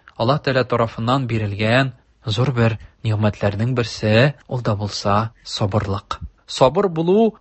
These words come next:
ул пәйгамбәрләргә, хак мөэминнәргә хас булган сыйфатлар саныннандыр. Чөнки һәр пәйгамбәрнең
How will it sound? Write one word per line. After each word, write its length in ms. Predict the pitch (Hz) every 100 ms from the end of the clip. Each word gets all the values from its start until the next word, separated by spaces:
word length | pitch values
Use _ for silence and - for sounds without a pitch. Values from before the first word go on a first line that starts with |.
| -
ул 120 | 139 -
пәйгамбәрләргә, 1200 | 127 117 117 113 107 104 101 110 120 135 131 120 _
хак 360 | - 165 -
мөэминнәргә 840 | 135 123 123 113 107 104 101 113 123
хас 300 | - 123 -
булган 480 | 110 101 101 107 113 _ -
сыйфатлар 680 | - - 110 - 104 104 104 _ _
саныннандыр. 800 | - 107 101 98 95 98 - - _
Чөнки 520 | - 127 117 117 113 - - -
һәр 180 | 139 139
пәйгамбәрнең 840 | - 131 123 107 107 101 117 139